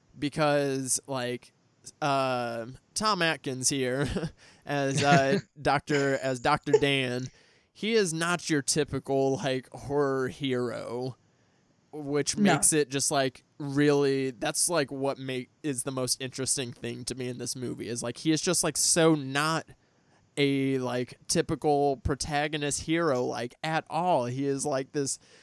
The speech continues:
Speaker 1: you know, pervy doctor. He's, like, you know, and
Speaker 2: <laughs>
Speaker 1: And he,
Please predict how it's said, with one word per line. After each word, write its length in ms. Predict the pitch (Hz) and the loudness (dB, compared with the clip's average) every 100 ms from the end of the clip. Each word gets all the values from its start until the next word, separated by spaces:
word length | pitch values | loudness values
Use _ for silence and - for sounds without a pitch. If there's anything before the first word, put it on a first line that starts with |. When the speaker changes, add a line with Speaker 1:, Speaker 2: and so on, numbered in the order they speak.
| _ - | _ -6
Speaker 1:
you 140 | 156 | -2
know, 220 | 147 151 | 0 0
pervy 640 | - - 151 151 151 165 156 | -2 -4 2 2 2 -2 0
doctor. 760 | 135 139 139 - 143 139 143 | 0 0 -2 0 2 2 2
He's, 320 | 135 131 127 120 | 0 -2 -6 -6
like, 300 | 123 123 139 | -4 -4 -4
you 100 | 131 | -6
know, 380 | 127 131 131 127 | -4 -4 -4 -6
and 160 | 117 | -4
Speaker 2:
<laughs> 300 | 113 - - - - - | -4 -4 -8 -18 -20 -8
Speaker 1:
And 340 | 143 135 135 | -6 -4 -6
he, 380 | 127 131 127 123 | -6 -6 -4 -6